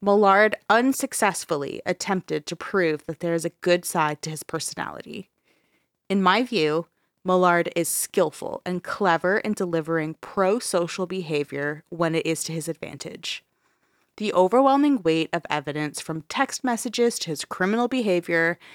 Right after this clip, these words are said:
is that he is profoundly amoral and dangerous. Mark Smich is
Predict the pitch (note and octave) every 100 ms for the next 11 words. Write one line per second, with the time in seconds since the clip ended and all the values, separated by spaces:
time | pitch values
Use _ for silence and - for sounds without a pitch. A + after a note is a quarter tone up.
0 | - _ _ F#3+ F#3 - D#3+ D#3 - A3
1 | G3 - - A3+ A3+ - - G3 E3 D#3+
2 | - C#3 - - - F3+ F#3+ F#3 E3 D#3+
3 | D#3 D#3+ - D3 D#3 - - - - C3+
4 | C#3 - - - _ _ _ _ _ F3
5 | E3+ - - G#3+ - - _ D#3 -